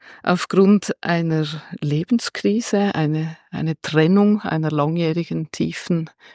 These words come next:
Beziehung, bin ich in die, in die Herberge Heutlingen gegangen. Und da war ich dann zehn Tage in größter Aufruhr innen durch <laughs> und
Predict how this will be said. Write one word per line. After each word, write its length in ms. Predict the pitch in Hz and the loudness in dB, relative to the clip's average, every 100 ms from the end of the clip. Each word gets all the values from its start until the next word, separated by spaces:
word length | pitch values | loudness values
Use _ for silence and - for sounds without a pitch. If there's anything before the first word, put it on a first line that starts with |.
| _ | _
Beziehung, 800 | 170 - - 175 185 190 196 196 - - - - - - _ | -6 -4 -2 2 2 4 2 0 -6 -20 -20 -20 -20 -20 _
bin 220 | 170 170 | -2 0
ich 340 | 165 156 - | -2 -4 -6
in 140 | - 156 | -4 -4
die, 360 | 151 147 147 - | -4 -8 -10 -14
in 540 | _ - 151 147 147 151 _ - | _ -8 -6 -8 -12 -16 _ -6
die 80 | |
Herberge 920 | 139 156 165 175 175 160 - 156 139 - | -4 -2 0 0 0 -2 -2 -2 -2 2
Heutlingen 680 | 160 220 - 202 202 202 202 | 2 2 -2 0 2 2 2
gegangen. 640 | 185 165 165 180 202 208 - _ - - - - - _ _ | 0 2 2 4 2 0 -6 _ -20 -20 -20 -20 -20 _ _
Und 540 | - 165 170 170 - - | -2 0 0 -2 -4 -2
da 140 | 165 151 | 0 2
war 160 | 151 | 2
ich 180 | 175 - | 2 0
dann 320 | 165 165 160 - | -2 -2 -4 -8
zehn 460 | - 156 170 175 - | 0 2 4 2 0
Tage 600 | - 151 185 196 180 175 | 0 4 4 2 0 0
in 240 | - 165 | -2 -2
größter 600 | 156 165 156 180 - - 170 165 - - | -2 0 0 -2 -2 -2 -2 -4 -12 -6
Aufruhr 840 | 147 156 185 - 185 180 190 190 - | 0 2 0 0 -2 0 0 -2 0
innen 320 | 180 180 180 | 0 2 2
durch 480 | 170 190 190 - - 180 - 190 - - 208 - | 2 2 0 -2 0 0 0 -2 0 -2 -2 -2
<laughs> 760 | - - - - _ - - | -6 -6 -8 -14 _ -20 -4
und 460 | - 180 180 175 - | 2 4 4 2 -8